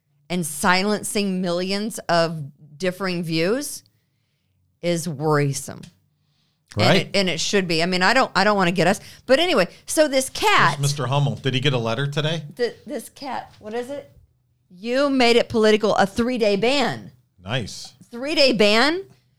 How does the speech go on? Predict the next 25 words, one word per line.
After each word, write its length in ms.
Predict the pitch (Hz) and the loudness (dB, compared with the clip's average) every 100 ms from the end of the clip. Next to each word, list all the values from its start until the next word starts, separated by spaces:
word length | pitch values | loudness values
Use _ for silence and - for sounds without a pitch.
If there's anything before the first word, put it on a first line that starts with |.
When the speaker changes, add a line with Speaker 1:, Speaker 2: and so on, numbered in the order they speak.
| _ - | _ -14
Speaker 1:
So 320 | - 233 220 | 2 4 4
Matt 460 | 226 220 277 - | 4 4 2 0
Clark 400 | - 269 233 233 | 2 4 6 4
would 160 | 196 202 | 0 4
like 260 | 190 196 214 | 4 4 2
an 80 | |
announcement 600 | 196 190 185 185 185 170 | 2 4 2 2 -2 -2
that 120 | 175 160 | 0 0
his 180 | 151 | 0
Facebook 580 | - 262 392 - 175 151 | 2 4 4 2 0 0
jail 520 | - 165 147 147 147 - - _ _ - | 0 4 6 4 2 -4 -20 _ _ 0
will 160 | 190 | 2
mean 540 | 196 196 185 180 180 - - | 4 4 4 2 0 -4 -8
zero, 680 | 170 208 208 202 185 180 175 _ _ _ _ _ _ _ _ 160 | -4 2 6 6 6 4 -2 _ _ _ _ _ _ _ _ -8
zero 280 | 175 196 214 | 0 2 2
shows 320 | - 196 208 | 2 2 0
for 140 | 190 | -6
three 200 | - 190 | -8 -6
days. 360 | 180 185 262 - _ _ - | -4 -4 -6 -12 _ _ -8
But 100 | 208 | 0
what 120 | 254 | 2
about 240 | 247 185 | 4 2
YouTube? 380 | 214 339 - 160 | 2 -2 -2 -2
So 100 | 196 | 0
YouTube 640 | 185 233 - 226 202 190 | 0 -2 0 2 2 0